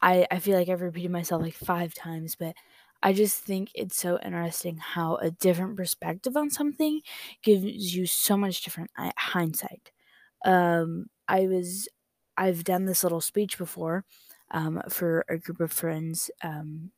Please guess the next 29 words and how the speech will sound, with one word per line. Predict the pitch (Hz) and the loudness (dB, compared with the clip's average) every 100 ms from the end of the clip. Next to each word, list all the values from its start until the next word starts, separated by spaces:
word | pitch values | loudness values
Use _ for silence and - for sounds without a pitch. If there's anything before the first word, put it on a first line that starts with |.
| - | -4
it | 165 | -2
was | 156 - - - - | 0 -2 -4 -8 -4
a | 160 | -2
little, | 160 156 - _ | 0 -2 -6 _
I, | 185 180 - | 6 6 6
I | |
had | 165 175 170 | 2 2 2
to | |
do | 160 160 | 2 10
it. | 170 170 - - - | 10 10 -4 -20 0
It | 180 | 6
wasn't | 190 170 196 202 | 8 8 4 2
<laughs> | 165 | -4
like | 160 | 0
I | 160 | 2
just | 160 165 | 2 0
sat | - 156 | 0 -2
'em | 160 | -2
down | 156 | -4
and | 156 | -4
was | 160 | -6
like, | 160 156 | -8 -2
"Hey, | 190 - _ - | 0 0 _ -10
listen | 151 170 | -6 -4
to | 165 175 | -4 -2
me | 180 196 | 0 0
for | - 156 - - - _ | -2 -8 -8 -20 -20 _
twenty | - 165 160 | -6 -2 0
minutes." | 165 196 160 - - | 0 -2 -4 -12 -16